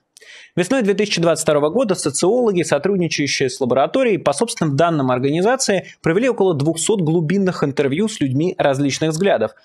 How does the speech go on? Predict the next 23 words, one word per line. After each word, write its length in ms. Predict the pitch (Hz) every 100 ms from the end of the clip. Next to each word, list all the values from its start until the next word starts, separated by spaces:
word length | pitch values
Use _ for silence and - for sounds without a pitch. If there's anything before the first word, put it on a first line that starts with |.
| _
а 140 | 131
осенью 360 | 143 185 151 139
и 40 |
зимой 280 | 127 143 170
прошлого 360 | 160 135 - 165
года 240 | 214 214
ещё 380 | 175 240 - 170
сотню 340 | - 139 135
интервью 360 | 117 123 127 208
с 100 | 214
лоялистами 600 | 147 123 170 - 208 202
и 20 | 208
сторонниками 680 | - 175 113 110 107 110
войны. 380 | 104 117 139 - _ _ - - -
Судя 220 | - 143 135
по 140 | 131
отчётам 640 | 131 - 214 240 214 175 -
о 220 | 139 127
фокус-группах, 800 | - 131 156 156 233 269 202 -
с 60 |
которыми 360 | - 151 160 143
ознакомилась 560 | 127 151 160 127 120 160
«Вёрстка», 440 | 233 254 175 139